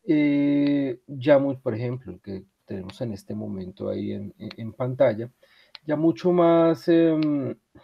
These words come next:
eh, enfocados hacia las soluciones, eh, reales de la comunidad. ¿Y, y por qué lo digo de esta forma? Porque nosotros vamos a tener ahí un doble beneficio.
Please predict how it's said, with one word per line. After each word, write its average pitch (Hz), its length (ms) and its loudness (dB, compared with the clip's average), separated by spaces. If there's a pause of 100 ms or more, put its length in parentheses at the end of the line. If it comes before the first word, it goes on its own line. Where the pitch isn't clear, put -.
(880)
eh, 123 680 6
enfocados 143 800 8
hacia 165 260 4
las 165 160 2
soluciones, 131 880 0 (440)
eh, 143 520 4
reales 123 500 4
de 123 80 2
la - 160 4
comunidad. 123 640 0 (200)
¿Y, 110 560 -4 (180)
y 123 140 -8
por 117 180 -4
qué 139 160 -6
lo 143 160 6
digo 165 460 6
de 160 80 4
esta 151 220 -6
forma? 110 460 4
Porque 95 560 -4
nosotros 104 280 -14
vamos 156 240 -2
a 160 60 -10
tener 120 260 0
ahí 110 120 2
un 123 100 -2
doble 139 220 0
beneficio. 107 640 -6